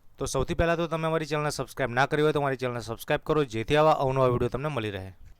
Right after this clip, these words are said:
તો મિત્રો, વાત કરીએ ફુમતાજીનો જન્મ ક્યાં થયો હતો. તો મિત્રો, ફુમતાજીનો જન્મ પાટણ જિલ્લાના વામોયા ગામમાં થયો હતો અને હાલ તેઓ વામોયા ગામમાં જ રહે છે.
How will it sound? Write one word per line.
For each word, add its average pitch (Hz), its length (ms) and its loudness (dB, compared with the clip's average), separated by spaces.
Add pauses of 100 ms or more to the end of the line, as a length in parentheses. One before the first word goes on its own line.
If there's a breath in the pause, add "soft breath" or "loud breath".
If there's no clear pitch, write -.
(120)
તો 135 80 -2
મિત્રો, 143 240 0
વાત 135 240 2
કરીએ 175 160 -2
ફુમતાજીનો 165 520 -2
જન્મ 151 240 -2
ક્યાં 139 200 0
થયો 113 260 -2
હતો. 101 220 -10 (580 loud breath)
તો 127 80 -4
મિત્રો, 143 280 -2
ફુમતાજીનો 151 640 -2
જન્મ 160 260 -2
પાટણ 151 420 0
જિલ્લાના 156 360 0
વામોયા 131 320 0
ગામમાં 143 300 -2
થયો 113 240 -4
હતો 101 220 -10 (240)
અને 113 100 -6
હાલ 135 180 2
તેઓ 160 280 2
વામોયા 131 340 2
ગામમાં 131 280 -2
જ 151 40 -4
રહે 107 260 -6
છે. - 160 -16